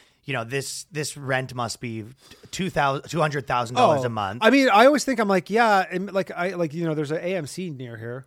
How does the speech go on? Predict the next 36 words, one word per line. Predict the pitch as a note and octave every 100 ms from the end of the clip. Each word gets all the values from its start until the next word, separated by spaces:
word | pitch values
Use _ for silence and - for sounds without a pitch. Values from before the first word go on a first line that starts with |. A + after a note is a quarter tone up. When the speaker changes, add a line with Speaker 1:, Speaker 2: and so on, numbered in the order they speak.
| _
Speaker 2:
like, | D#3 C#3
on | C#3 B2 A#2
Second | - D#3 C3+ C3
Avenue | C3 C#3+ A#2+
or | A#2
something. | C3+
And | D#3+
you're | F3+
like, | E3+
put | - D4+ D4 _
fucking | B3 A#3+ G#3+ F#3 C#3
fifty | - - A3+ A#3
stories | - - G3 G3+
of | E3
condos | - F3 A3+ A#2 A#2
on |
top | A2 B2
of | A2
Speaker 1:
Put | D3
Speaker 2:
it. | C3+
Speaker 1:
fifty | D3 D#3
Speaker 2:
Seems | -
Speaker 1:
stories | B3+ A#3+
Speaker 2:
like | A3+
Speaker 1:
of |
Speaker 2:
the | A3
only | A3+
way | G#3+ G#3
to |
really | G3 F#3+ F#3
Speaker 1:
condos, |
Speaker 2:
make | F3
that | F3 D3
work. | F3 D#3
Speaker 1:
or | C#3+ C#3 C#3
you, | C3 B2+